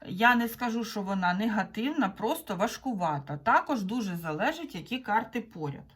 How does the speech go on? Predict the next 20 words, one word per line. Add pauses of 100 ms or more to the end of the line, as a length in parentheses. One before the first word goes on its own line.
Значить,
якщо
ви (720)
просто
достали
карту
дня
і
вам (140)
попався
гроб, (180)
то
це
значить,
що
у
вас
переломний
якийсь
період.